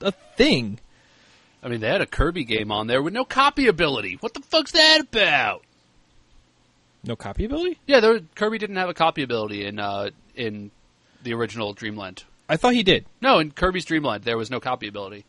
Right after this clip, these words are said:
Speaker 1: Really?
Speaker 2: He could puff and he could slide.
Speaker 1: No, 'cause that was on the Game Boy one, was like that.
Speaker 2: Yeah.
Speaker 1: But that's the thing, like, I've played
Speaker 2: Oh, that, oh, yeah.
Speaker 1: I've
Speaker 2: Okay.
Speaker 1: played the nes version, and you could.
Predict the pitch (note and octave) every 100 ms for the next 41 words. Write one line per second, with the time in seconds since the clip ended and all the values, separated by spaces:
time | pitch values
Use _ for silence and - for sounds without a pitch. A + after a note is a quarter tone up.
0 | _ D3 C3+ F2 D3+ C3+ - E3+ - C3+
1 | C3 - - G#2+ G2 - - - _ _
2 | _ - - - A3 E3+ G#3 A3 A#3 A3+
3 | G3+ F3+ C#3+ A#2 G#3 G#3+ A#2+ G2 F#2 G2
4 | _ _ _ C3+ B2+ G#2 A2 F#2+ - -
5 | B3 - - F#3 G#3 G#3 D#3 C3+ B2+ -
6 | _ _ _ - D3+ - F3 D#3+ F3 F3
7 | G3 F3 F3 F3 B2 A#2+ A#2 G#2+ - E3
8 | - F#3+ E3 D#3+ C3 D3+ - A3 C4+ E4+
9 | F4 - _ - D#3+ B2+ C3 - - -
10 | F#3+ F#2+